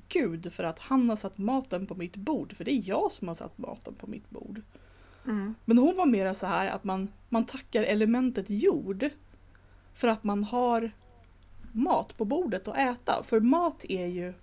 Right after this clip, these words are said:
Speaker 1: också liksom från elementet jord.
Speaker 2: Mm.
Speaker 1: Och det tyckte jag var lite fint.
Speaker 2: Ja, men det låter jättefint.
Speaker 1: Och inte så här liksom
Speaker 2: Det
Speaker 1: nödvändigtvis att man tackar, utan mera så här liksom, jag är tacksam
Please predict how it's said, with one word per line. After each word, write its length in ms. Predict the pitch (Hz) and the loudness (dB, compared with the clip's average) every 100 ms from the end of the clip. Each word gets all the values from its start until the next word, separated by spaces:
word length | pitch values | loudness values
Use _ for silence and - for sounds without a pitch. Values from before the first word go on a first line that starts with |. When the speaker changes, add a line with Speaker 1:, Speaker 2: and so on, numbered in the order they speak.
| - | -6
Speaker 1:
också 420 | 330 - - 240 | -6 -4 -8 -6
liksom 440 | 170 - 170 165 180 - - | -6 -8 -10 -10 -12 -16 -10
från 320 | - 180 175 | -6 -4 -4
elementet 680 | 180 180 175 165 - 202 - | -6 -6 -6 -8 -10 -10 -8
jord. 380 | 285 208 202 214 - - - - - - | -8 -8 -10 -10 -14 -20 -20 -20 -20 -6
Speaker 2:
Mm. 300 | 247 214 208 220 - - - - - - - - - - | -2 0 -2 -8 -20 -20 -20 -20 -20 -20 -18 -18 -8 0
Speaker 1:
Och 60 | - | 4
det 100 | 381 | 4
tyckte 200 | 508 285 | 4 -2
jag 80 | 170 | -2
var 100 | 165 | -4
lite 220 | 170 208 | -6 -8
fint. 360 | - - - - | -8 -10 -12 -6
Speaker 2:
Ja, 220 | 226 277 | -2 0
men 180 | 349 285 | 0 -2
det 80 | 269 | -2
låter 260 | 294 - 285 | -2 -2 -6
jättefint. 640 | - - 233 349 262 254 - - | -6 -14 -12 -10 -10 -12 -20 -4
Speaker 1:
Och 100 | - | 4
inte 220 | 320 285 320 | 6 6 4
så 80 | |
här 60 | 349 | 4
liksom 220 | 214 262 | 4 2
Speaker 2:
Det 60 | 208 226 | 2 2
Speaker 1:
nödvändigtvis 440 | 214 190 196 - 196 | 2 0 -6 -6 -6
att 140 | 208 | -6
man 160 | 190 190 | -8 -10
tackar, 720 | - 262 - - - 226 185 | -8 -10 -10 -12 -4 -2 0
utan 200 | 220 226 | 2 2
mera 200 | 240 226 | 2 0
så 100 | 185 | -4
här 80 | 175 | -6
liksom, 360 | - 180 180 - - - - - | -8 -8 -8 -12 -20 -20 -20 -4
jag 220 | 262 285 | 4 6
är 60 | 269 | 4
tacksam 720 | 269 269 - - 269 175 | 2 -4 -2 4 4 4